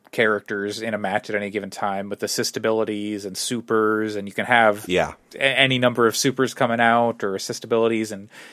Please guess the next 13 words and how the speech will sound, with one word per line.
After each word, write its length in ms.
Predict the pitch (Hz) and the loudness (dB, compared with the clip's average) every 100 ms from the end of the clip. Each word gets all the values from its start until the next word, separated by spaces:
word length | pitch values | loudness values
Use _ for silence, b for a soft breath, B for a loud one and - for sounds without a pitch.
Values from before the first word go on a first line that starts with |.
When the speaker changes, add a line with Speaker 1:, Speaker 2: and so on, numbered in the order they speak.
| B | B
Speaker 1:
you're 100 | 113 | -4
kicking 300 | - 156 143 | 2 2 4
people 280 | 143 117 107 | 2 4 6
out 300 | 110 117 - | 8 6 2
and 200 | 110 107 - _ - | -12 -16 -20 _ 0
pulling 260 | 135 120 | 4 4
people 340 | 123 113 107 104 | 2 -2 0 0
in 340 | 104 104 101 | 0 0 -2
and 100 | 98 | -2
all 100 | 95 | -2
that 160 | 98 - | -4 -4
kinda 160 | 98 | -8
stuff. 480 | 95 - 92 98 - | -8 -6 -6 -6 -12